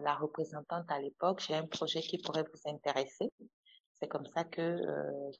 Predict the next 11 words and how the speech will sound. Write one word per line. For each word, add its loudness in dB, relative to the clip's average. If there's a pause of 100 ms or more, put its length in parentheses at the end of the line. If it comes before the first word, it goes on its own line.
(120)
j'ai 2
sorti 2
des 4
tiroirs 4
deux 8
projets. 2 (520)
Un 8
projet 8
qui 4
s'adressait 4
aux 4